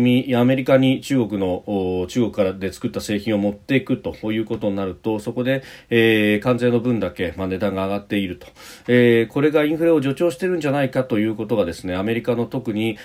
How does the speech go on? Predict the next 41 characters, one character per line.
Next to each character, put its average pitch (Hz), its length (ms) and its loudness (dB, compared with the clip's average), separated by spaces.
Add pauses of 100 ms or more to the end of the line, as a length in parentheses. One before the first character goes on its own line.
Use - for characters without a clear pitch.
(140)
え 113 140 0
ー、 - 20 2
民 127 140 2
主 - 80 -8
党 131 120 -2
左 160 140 -2
派 131 240 0
か 92 40 0
ら、 87 180 -2
え 98 160 -2
ー、 87 60 -6
批 107 120 -4
判 104 120 -2
と 107 120 -6
し - 80 -14
て、 110 280 -2
え 101 120 -2
ー、 95 80 2
上 95 40 -4
が 101 100 -4
っ - 60 -12
て 101 120 -8
き - 80 -20
て 98 80 -4
い 90 80 -2
る 98 100 -6
と 98 140 -6
い 90 60 0
う 85 60 -4
こ 92 100 -8
と 107 120 -4
も、 90 320 -4
お 85 60 -8
ー、 - 40 -20
聞 92 120 -8
い - 20 -14
て - 80 -10
お 92 80 -4
り 87 60 -6
ま 85 100 -8
す。 - 140 -20